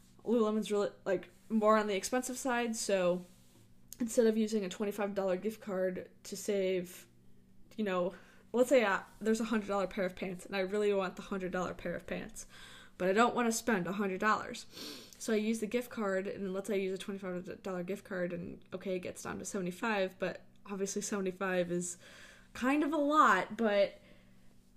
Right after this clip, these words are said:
it's kind of a lot of money to spend on a pair of pants. But if you have other Lululemon gift cards that you've been saving up, then you can just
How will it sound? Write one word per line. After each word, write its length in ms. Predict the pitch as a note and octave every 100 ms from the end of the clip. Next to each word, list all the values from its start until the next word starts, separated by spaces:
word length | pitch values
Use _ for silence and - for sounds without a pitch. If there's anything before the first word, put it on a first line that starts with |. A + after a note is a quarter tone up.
| -
it's 120 | - -
kind 220 | C#4 C#4
of 60 |
a 60 | B3
lot 400 | A3 A#3 A3+ - - - - - -
of 180 | G#3
money 240 | G#3+ G#3+ G3
to 80 | F3+ -
spend 300 | - - A3
on 80 | G3+
a 40 | F#3
pair 200 | G#3 F#3+
of 80 |
pants. 400 | G#3 A#3+ F#3 -
But 160 | - A3+
if 180 | A3+ A3+
you 120 | G#3
have 380 | G3+ G#3+ G#3+ G3 -
other 580 | G#3+ A#3 A3+ G3+ F#3+ F3+ F3+ - - - -
Lululemon 600 | G3+ G3 F3+ A3+ B3+ F#3+
gift 200 | F#3 F#3
cards 200 | F#3+ F#3
that 100 | F3+
you've 160 | F#3+
been 160 | F3+ -
saving 340 | - E3+ G#3
up, 300 | D#4 D4 C#4
then 180 | B3+ B3
you 120 | A#3+
can 160 | A3+ A3+
just 580 | A#3 A#3 A3 - -